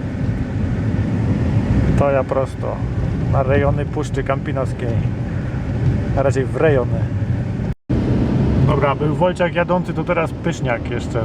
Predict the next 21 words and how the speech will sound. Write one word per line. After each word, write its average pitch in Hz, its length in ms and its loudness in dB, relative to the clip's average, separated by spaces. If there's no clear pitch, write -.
zobaczcie, 117 440 0
jedzie 120 260 -4
sobie 117 200 -2
gdzieś 120 200 -2
tutaj 120 320 0
na 123 140 2
Bielany. 127 480 0
O 139 120 -4
kurde, 123 300 -6
dobra, 120 180 -2
czerwone. 120 320 0
Widać - 260 0
go 180 120 0
w 202 60 0
ogóle 220 180 0
na 220 120 0
tym 214 180 2
filmie, 233 300 2
w - 60 -2
tej 202 160 0
ciemności, 214 580 -4